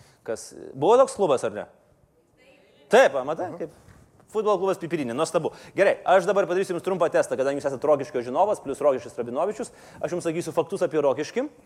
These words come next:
Speaker 1: Jūs turėsit, arba jo žinomus žmones, jūs turėsit pasakyti true or false, labai lengva, penkiasdešimt procentų atspėt. Ir pademonstruot, pa-, pažiūrėsim, ar jūs žinot, nu, vis tiek, nu, jeigu tu
Speaker 2: Aš
Speaker 1: turi
Speaker 2: tikrai
Speaker 1: tokį,
Speaker 2: žinau.
Speaker 1: a, tokį pseudonimą, nu, tu turi domėtis Rokiškiu, na-,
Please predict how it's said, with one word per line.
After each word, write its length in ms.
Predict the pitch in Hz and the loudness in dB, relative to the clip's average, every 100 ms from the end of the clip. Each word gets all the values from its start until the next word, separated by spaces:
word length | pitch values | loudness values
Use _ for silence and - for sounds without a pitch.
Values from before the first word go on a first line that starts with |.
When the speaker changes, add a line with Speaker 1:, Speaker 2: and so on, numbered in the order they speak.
| - - - | -20 -20 -10
Speaker 1:
Jūs 140 | 147 180 | -6 -2
turėsit, 260 | 180 151 | -2 0
arba 240 | 180 180 165 | 2 4 4
jo 200 | 156 170 165 - - 139 | 8 8 8 4 -8 -8
žinomus 320 | 156 151 127 | -4 -2 -2
žmones, 320 | 139 139 226 | 0 0 0
jūs 80 | 160 | -2
turėsit 240 | 185 180 175 | -2 -2 -4
pasakyti 240 | 233 233 | -6 -4
true 160 | 269 285 | 4 4
or 80 | |
false, 320 | - 247 120 156 | 6 4 2 -2
labai 220 | 196 262 | 0 2
lengva, 320 | 262 156 110 - | 2 2 -4 -4
penkiasdešimt 320 | 220 240 220 | -4 -2 -2
procentų 380 | 214 214 208 208 | -2 -2 -2 -4
atspėt. 340 | - 175 113 - - _ | -2 -2 -2 -8 -20 _
Ir 220 | 143 156 139 | -4 -2 -2
pademonstruot, 480 | 175 175 165 185 175 | -4 -4 -4 -4 -2
pa-, 160 | 170 | -4
pažiūrėsim, 300 | 143 175 170 | -4 -4 -2
ar 80 | 165 | -2
jūs 180 | 170 - | -2 -4
žinot, 280 | 226 196 139 - | -2 -2 -4 -8
nu, 180 | 156 147 | -8 -6
vis 80 | 139 | -4
tiek, 100 | 113 | -6
nu, 80 | 120 | -4
jeigu 280 | 120 170 156 | -6 -6 -6
tu 60 | 117 | -8
Speaker 2:
Aš 80 | |
Speaker 1:
turi 140 | 135 117 | -8 -6
Speaker 2:
tikrai 120 | 139 | 0
Speaker 1:
tokį, 280 | 143 110 117 | 0 0 -4
Speaker 2:
žinau. 140 | 104 90 - - - - - | -8 -12 -20 -20 -20 -20 -8
Speaker 1:
a, 180 | 117 117 101 | -2 -2 -2
tokį 380 | 135 147 135 123 98 - | -2 -2 -2 -6 -6 -6
pseudonimą, 560 | 143 127 131 165 165 120 | -4 -4 -4 -4 -4 -6
nu, 60 | |
tu 180 | - 113 | -10 -14
turi 220 | - 127 214 | -8 -4 2
domėtis 460 | 156 135 - - | 2 2 -6 -8
Rokiškiu, 440 | 117 110 - - 92 | -4 -4 -6 -20 -20
na-, 140 | 92 | -18